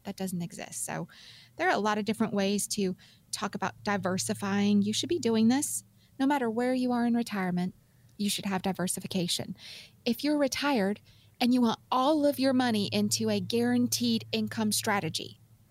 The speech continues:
you still should have it diversified within that guaranteed income strategy. A couple different companies or a couple different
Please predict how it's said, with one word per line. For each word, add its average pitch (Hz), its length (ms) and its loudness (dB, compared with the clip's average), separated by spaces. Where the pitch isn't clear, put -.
you 233 160 2
still 226 320 2
should 220 180 -2
have 214 160 -2
it - 100 -6
diversified 202 760 -2
within 220 560 0
that 202 200 0
guaranteed 190 380 0
income 190 260 0
strategy. 208 560 -4
A 214 60 -4
couple 196 300 -2
different 190 520 -2
companies 208 680 -2
or 185 100 0
a 185 60 -2
couple 196 300 -6
different 180 580 -4